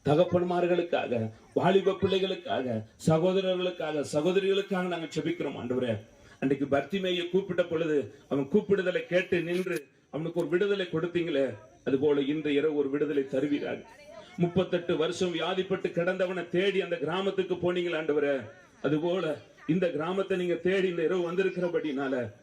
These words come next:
ஒரு அற்புதம் இவர்களுக்குள்ள நடக்கட்டும். யாரெல்லாம் இந்த இரவு வேளையிலே கூப்பிடுகிறார்களோ, "இயேசுவே, எனக்குள்ள வாரும்,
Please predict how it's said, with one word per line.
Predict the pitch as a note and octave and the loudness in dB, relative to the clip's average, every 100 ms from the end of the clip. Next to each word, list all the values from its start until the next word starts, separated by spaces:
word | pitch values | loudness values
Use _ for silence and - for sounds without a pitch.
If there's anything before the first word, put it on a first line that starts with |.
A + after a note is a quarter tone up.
| - - | -20 -6
ஒரு | A#2+ A#2 | -2 0
அற்புதம் | C#3 - C#3+ C#3 | 0 2 0 2
இவர்களுக்குள்ள | D3 C#3+ C#3+ D3 C3+ | 0 2 0 0 -2
நடக்கட்டும். | B2+ B2 C#3 C3+ B2 A#2 G#2+ - - - | 0 0 0 0 0 -4 -6 -14 -14 -4
யாரெல்லாம் | A#2+ D3+ D#3+ D#3+ D#3+ F3 E3+ | -2 0 0 0 -2 -2 0
இந்த | D3+ | 0
இரவு | C#3+ E3+ E3+ | 0 0 -2
வேளையிலே | D#3+ D#3 D3+ - | -2 -2 -4 0
கூப்பிடுகிறார்களோ, | F3 E3+ E3+ D#3 D3+ C#3+ C#3 A#2+ G#2+ - - | 0 0 -2 -2 -4 -2 0 0 -4 -16 0
"இயேசுவே, | C#3+ D3+ D#3+ E3 D3+ | 0 0 -4 -2 -2
எனக்குள்ள | D3 F3 F3 D3+ | -4 -2 0 0
வாரும், | C3 C#3 D#3 | 0 0 0